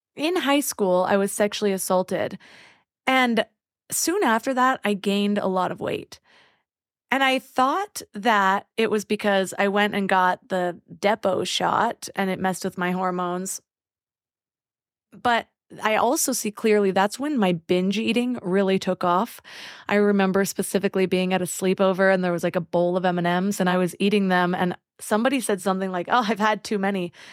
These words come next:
And I remember actually reflecting in my mind, like, "What does that even mean? Since I'm already eating a lot, I might as well eat all of them."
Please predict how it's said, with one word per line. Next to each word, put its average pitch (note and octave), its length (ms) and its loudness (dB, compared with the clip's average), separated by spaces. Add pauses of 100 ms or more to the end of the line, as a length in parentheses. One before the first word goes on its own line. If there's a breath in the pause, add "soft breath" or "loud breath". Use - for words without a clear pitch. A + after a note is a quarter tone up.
(260 loud breath)
And A3 100 2
I A#3 100 4
remember C#4 280 0
actually D#4+ 400 2
reflecting B3 560 0
in A#3 80 -2
my G#3 100 0
mind, G3+ 280 0
like, F3 140 -4
"What F#3+ 200 0
does E4 160 -2
that F#4 220 0
even G#3+ 400 -2
mean? G3 480 -2 (260 loud breath)
Since B3+ 320 -2
I'm A#3+ 140 2
already D4+ 300 2
eating A#3+ 340 -2
a G3+ 80 2
lot, G#3 240 4
I G3+ 80 2
might F#3+ 260 0
as G3 100 -4
well F#3+ 160 -2
eat - 320 -10
all F3 240 -2
of - 140 -10
them." - 260 -14